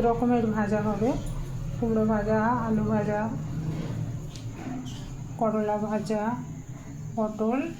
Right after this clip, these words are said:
ঢেঁড়স, বেগুন আর হোঁপা ভাজা, কলা ভাজা। কলাটা ফ্রিজে আছে, আনা হয়নি।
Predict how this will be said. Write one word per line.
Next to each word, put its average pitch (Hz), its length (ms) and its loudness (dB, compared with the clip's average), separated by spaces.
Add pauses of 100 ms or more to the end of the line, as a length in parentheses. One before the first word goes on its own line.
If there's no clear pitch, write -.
(360)
ঢেঁড়স, 208 480 0 (720)
বেগুন 214 400 2
আর 220 180 2
হোঁপা 214 360 0
ভাজা, 202 300 2 (120)
কলা 214 260 4
ভাজা। 208 340 0 (540)
কলাটা 226 300 2
ফ্রিজে 226 380 2
আছে, 226 280 4
আনা 214 280 4
হয়নি। 214 380 4